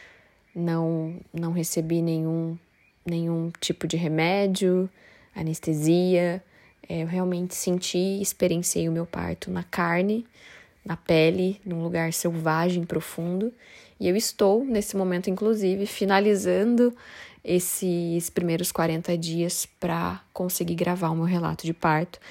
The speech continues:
que é algo que eu faço questão de fazer porque, e até falo isso aqui pra te incentivando também,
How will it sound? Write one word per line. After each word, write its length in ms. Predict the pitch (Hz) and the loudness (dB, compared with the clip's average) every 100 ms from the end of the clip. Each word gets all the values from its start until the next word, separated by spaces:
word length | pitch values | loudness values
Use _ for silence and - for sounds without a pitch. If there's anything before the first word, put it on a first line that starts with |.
| - - - - - | -20 -20 -20 -16 2
que 100 | 202 | 6
é 40 | |
algo 200 | 190 196 | 6 4
que 100 | - | 0
eu 40 | |
faço 240 | 202 208 - | -2 -2 0
questão 480 | 220 - - 214 277 | -2 0 0 2 2
de 100 | 262 | 2
fazer 380 | 208 190 185 196 | 2 2 0 0
porque, 560 | 226 214 - 196 196 233 | -4 -4 0 4 4 2
e 120 | 190 | 2
até 440 | 185 - 196 233 - - | 2 4 2 2 -4 -18
falo 420 | - 185 208 202 | 4 6 6 4
isso 220 | 185 - | 0 -2
aqui 260 | 185 - 185 | -4 -4 -6
pra 320 | - 185 180 | -2 -2 -2
te 200 | - - | -4 -2
incentivando 880 | 226 - 233 233 240 202 175 180 208 | 0 2 2 4 2 4 2 2 -2
também, 520 | - 220 214 165 175 | 0 2 4 4 2